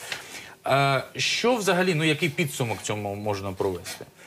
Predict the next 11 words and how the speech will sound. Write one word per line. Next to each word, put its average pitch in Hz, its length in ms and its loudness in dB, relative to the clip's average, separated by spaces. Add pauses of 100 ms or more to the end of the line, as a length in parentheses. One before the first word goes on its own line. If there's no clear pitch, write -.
(480)
Завдяки 160 540 2
плівкам 165 460 2
Оніщенка, 170 420 0
який 139 240 2
би 131 120 2
поганий 131 520 2
Оніщенка 104 500 -2
не 104 120 0
був, 151 280 -2 (100)
а 127 120 4
він 131 240 4